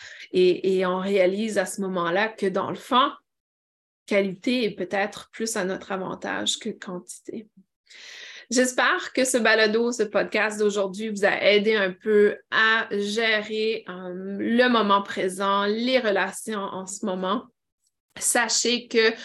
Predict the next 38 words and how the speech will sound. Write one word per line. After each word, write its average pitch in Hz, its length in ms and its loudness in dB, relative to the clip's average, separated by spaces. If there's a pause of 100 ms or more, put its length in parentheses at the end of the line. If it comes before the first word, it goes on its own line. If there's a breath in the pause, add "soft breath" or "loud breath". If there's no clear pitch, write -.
(200 loud breath)
vous 220 280 0
n'êtes 277 260 4
pas 190 180 0
seul, 190 500 4
que 208 80 -4
plusieurs 254 640 0
d'entre 202 320 -4
nous 190 180 -4
est 202 80 -2
en 185 120 -4
train 202 180 -6
de 98 80 -2
passer 180 400 -6
au 208 60 -2
travers 185 340 -4
de 185 80 -4
cette - 300 -6
phase. 226 480 0
Le 208 100 2
mois 208 160 4
de 202 60 0
janvier, 208 420 -2
c'est 214 300 -8
un 196 100 -4
mois 208 300 0
de 190 160 0
grand 202 340 0
nettoyage. 220 760 2
J'aurais 196 240 0
tendance 240 460 2
à 196 120 0
dire 208 280 -4
que 220 100 -8
ça 202 200 -6
se - 100 -10
passe 190 300 0
au 214 80 0
printemps, 220 520 0